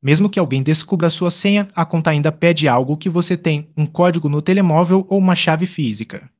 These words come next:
Prefira apps autenticadores ou chaves U dois F.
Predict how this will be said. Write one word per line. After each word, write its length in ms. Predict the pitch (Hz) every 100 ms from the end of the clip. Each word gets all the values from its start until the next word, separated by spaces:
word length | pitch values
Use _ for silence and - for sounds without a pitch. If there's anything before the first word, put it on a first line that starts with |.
| _ _
Prefira 380 | - 135 165 160
apps 160 | 151
autenticadores 920 | 175 180 185 185 214 180 185 202 190
ou 120 | - 156
chaves 400 | - 170 190 170
U 100 | 185
dois 240 | 190 160
F. 420 | 143 120 - -